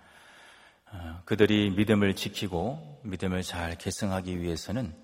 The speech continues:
두 가지의 이 위기 요소를 극복해야지만이 믿음을 지킬 수가 있었습니다. 어, 외적인 요소는 그리스도인이라는 이유 하나만으로도 사회생활할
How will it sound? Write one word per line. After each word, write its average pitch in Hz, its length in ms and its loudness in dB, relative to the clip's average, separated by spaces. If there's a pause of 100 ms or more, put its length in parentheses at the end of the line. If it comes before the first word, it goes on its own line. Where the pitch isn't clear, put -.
(1160)
두 107 160 0
가지의 107 580 4
이 92 140 0
위기 101 280 0
요소를 92 400 -2
극복해야지만이 110 1400 -6 (500)
믿음을 92 520 -4
지킬 - 300 -10
수가 - 280 -6
있었습니다. 87 720 -10 (680)
어, 98 240 -10
외적인 104 520 2
요소는 92 560 -2 (640)
그리스도인이라는 104 1160 -2
이유 95 260 -2
하나만으로도 90 1120 -8
사회생활할 95 840 -8